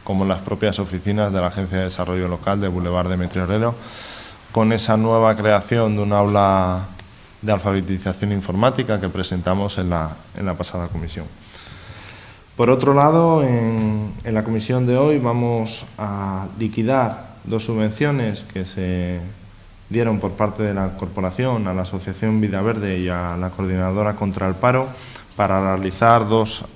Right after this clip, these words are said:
proyectos de rehabilitación en las riberas de los ríos Saja y Besaya, que tuvieron lugar el,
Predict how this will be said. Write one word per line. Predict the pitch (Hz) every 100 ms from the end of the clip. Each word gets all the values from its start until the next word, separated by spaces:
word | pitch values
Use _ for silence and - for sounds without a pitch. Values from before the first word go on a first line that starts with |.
| -
proyectos | 110 107 117 135 135 - 127 113
de | 104
rehabilitación | 98 95 98 98 98 123 120 117
en | 98
las | 92
riberas | 90 95 107 117 117
de | 104 95 90
los | 85 87 90
ríos | 104 101 98
Saja | 101 -
y | 101
Besaya, | 87 92 113 127 127 - - - - -
que | 104
tuvieron | 98 104 104 101
lugar | 98 104 110
el, | 107 92 85